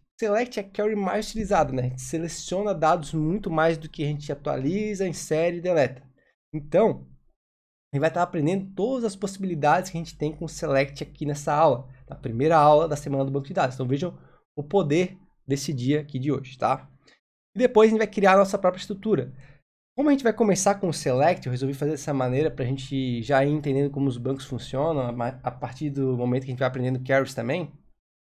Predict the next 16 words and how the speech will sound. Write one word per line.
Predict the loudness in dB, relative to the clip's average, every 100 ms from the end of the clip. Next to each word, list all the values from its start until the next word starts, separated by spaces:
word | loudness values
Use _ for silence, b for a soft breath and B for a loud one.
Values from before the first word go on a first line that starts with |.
| _ -8
Depois | -2 4 4 4
de | 0
certo | -2 -2 -2
tempo, | -2 -4 -2
a | -6
gente | -2
já | 2
vai | 4 4
tá | 2 2 0 -8
craque | 2 4 4 0 -14 -12 -8
em |
banco | -2 -2 -2
de | -2
dados | 2 2 2
no | 0
geral. | -2 4 4 4